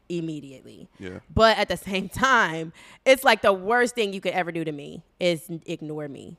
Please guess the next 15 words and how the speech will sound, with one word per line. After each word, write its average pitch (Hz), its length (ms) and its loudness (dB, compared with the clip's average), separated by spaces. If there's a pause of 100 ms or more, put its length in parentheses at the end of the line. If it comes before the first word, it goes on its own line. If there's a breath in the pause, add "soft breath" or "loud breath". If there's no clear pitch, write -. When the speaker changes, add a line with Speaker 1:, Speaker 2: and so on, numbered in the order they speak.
Speaker 1:
Like, 160 380 -8
that 196 440 0
hurts - 640 -6
so 165 840 -2
bad. 160 420 -8
Like, 147 180 -12
let's 180 480 -4
talk. 190 360 -2 (240 loud breath)
Obviously, 214 800 -4 (280 loud breath)
I 196 120 6
have 190 160 4
to 165 280 -4 (120)
take 180 180 -4
accountability 160 600 -6
for 151 280 -12